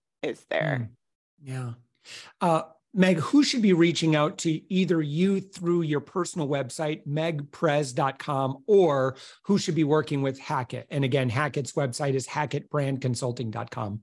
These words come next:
Speaker 1: Yeah. So we work with everybody from solopreneurs to established brands,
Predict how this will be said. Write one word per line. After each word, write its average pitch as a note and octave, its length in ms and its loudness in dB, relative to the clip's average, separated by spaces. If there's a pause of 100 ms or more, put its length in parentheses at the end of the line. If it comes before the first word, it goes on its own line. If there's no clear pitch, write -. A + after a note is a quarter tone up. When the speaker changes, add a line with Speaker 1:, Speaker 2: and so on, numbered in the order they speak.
(480)
Speaker 1:
Yeah. A#3 280 -6
So C#4+ 240 0
we A#3+ 360 2
work A#3+ 440 2
with G3+ 180 2
everybody G3 400 -2
from G#3 220 -6
solopreneurs F#3 1000 -2
to F#3+ 220 -2
established F3 1000 -4
brands, E3+ 560 -6